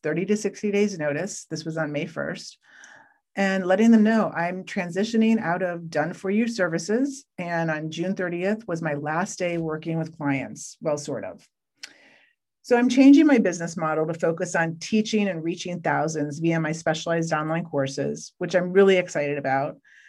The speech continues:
I'm gonna focus on collaborating with other experts, with other agencies, joint ventures, affiliate marketing, writing books, and growing my other digital brands like Female Disruptors and my online,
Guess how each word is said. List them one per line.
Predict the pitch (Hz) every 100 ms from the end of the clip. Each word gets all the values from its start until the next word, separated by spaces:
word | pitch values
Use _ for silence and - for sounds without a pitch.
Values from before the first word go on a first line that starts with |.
| - _ -
I'm | 196
gonna | 185
focus | 175 170 160 165
on | 151 156
collaborating | - 175 170 170 175 170 170 165
with | 147 -
other | 165 156 -
experts, | 226 226 226 214 185
with | 170
other | 156 156 -
agencies, | 196 214 202 202 202 202 190
joint | - 139 143 -
ventures, | 233 226 214 208 208 190 -
affiliate | 170 165 151 160
marketing, | 185 185 190 190 185 170 _ - _ -
writing | 175 208 226 214
books, | 190 196 202 - -
and | 170 170
growing | 175 180
my | 175 165
other | 165 175 175
digital | 165 170 165 170
brands | 165 151 156 202 233
like | 156 147 -
Female | - 170 165
Disruptors | 165 165 147 143 160 170 208 -
and | 180 175 175
my | 165 160
online, | 160 165 165 165